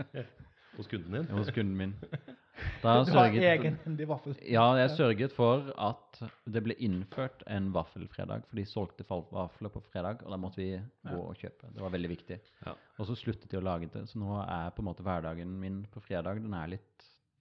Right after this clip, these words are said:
Speaker 2: den er litt trist.
Speaker 1: Den er grå.
Speaker 2: Ja.
Speaker 1: Ja.
Speaker 2: Men vi
Speaker 1: Jeg, jeg,
Speaker 2: erstattet det med kake.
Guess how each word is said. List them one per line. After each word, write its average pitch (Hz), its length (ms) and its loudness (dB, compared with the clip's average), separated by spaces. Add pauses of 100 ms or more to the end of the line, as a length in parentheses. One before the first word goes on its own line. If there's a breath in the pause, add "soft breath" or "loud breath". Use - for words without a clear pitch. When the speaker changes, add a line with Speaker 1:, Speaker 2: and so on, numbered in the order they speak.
Speaker 2:
den 92 140 -10
er 90 80 -8
litt 104 140 -12
trist. - 380 -16
Speaker 1:
Den 98 100 -8
er 90 40 -6
grå. 85 240 -8 (300)
Speaker 2:
Ja. 87 120 -4 (360)
Speaker 1:
Ja. 185 100 -10 (680 soft breath)
Speaker 2:
Men 104 100 0
vi 110 60 4
Speaker 1:
Jeg, 120 120 4
jeg, 98 100 0
Speaker 2:
erstattet 95 240 -2
det 98 60 -6
med 104 120 0
kake. - 420 -6